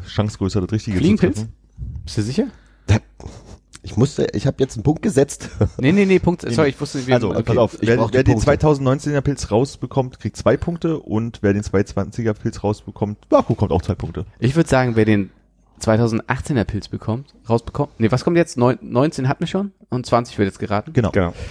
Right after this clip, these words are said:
Speaker 2: Okay, wer neunzehn hinkriegt, äh, ohne Hilfe kriegt zwei Punkte und für den zweitausendzwanziger Pilz kannst du dann, wie viel Punkte auch immer du hast bis dahin,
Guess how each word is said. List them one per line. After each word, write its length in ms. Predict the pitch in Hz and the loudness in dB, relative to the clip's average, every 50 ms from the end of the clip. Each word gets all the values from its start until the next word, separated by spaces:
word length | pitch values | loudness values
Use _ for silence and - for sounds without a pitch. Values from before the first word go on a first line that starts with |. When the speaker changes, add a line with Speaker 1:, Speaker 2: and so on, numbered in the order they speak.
| - - | -8 -8
Speaker 2:
Okay, 240 | 117 - - 107 - | -4 0 0 2 2
wer 140 | 110 110 | 2 2
neunzehn 420 | 113 117 131 151 185 185 - 180 165 | 2 2 2 2 2 0 0 0 0
hinkriegt, 460 | 160 175 196 - - 143 156 185 - - - - - - _ _ _ _ _ _ _ | 0 0 -2 -2 -4 -6 -6 -6 -12 -18 -20 -20 -20 -20 _ _ _ _ _ _ _
äh, 200 | - - - 110 - - | -6 -2 -2 -2 0 2
ohne 220 | 127 151 160 156 | 2 4 4 4
Hilfe 300 | 151 143 165 160 - 143 | 4 2 2 0 0 -4
kriegt 180 | - - 139 - | -4 -4 -8 -2
zwei 180 | - 143 143 151 | 0 0 0 2
Punkte 400 | - - 110 110 - - 214 - _ _ _ _ _ _ _ _ | 0 -2 -2 -2 -4 -6 -6 -8 _ _ _ _ _ _ _ _
und 200 | _ 127 127 120 | _ 0 0 0
für 160 | - - 131 120 | 0 0 2 4
den 200 | 120 117 113 110 | 4 2 2 2
zweitausendzwanziger 760 | - 123 120 131 123 117 - - 131 151 143 143 - - | 0 0 2 2 0 -2 -2 -2 -2 0 2 2 2 2
Pilz 280 | - - 117 120 - - | 2 2 0 0 0 -4
kannst 280 | - - 131 123 - - | -4 -2 -2 -2 -2 -2
du 60 | 139 | 0
dann, 180 | 131 127 127 123 | 0 0 0 -2
wie 80 | 131 | -4
viel 120 | 135 139 135 | -4 -4 0
Punkte 240 | - 139 143 - 104 | 0 0 0 0 -2
auch 40 | |
immer 140 | - 123 131 | 0 0 2
du 120 | 120 117 117 | 2 2 2
hast 200 | 139 143 - - | 0 -2 -2 -4
bis 100 | 104 - | -4 -2
dahin, 340 | - 101 107 110 113 117 | 0 0 0 0 -4 -6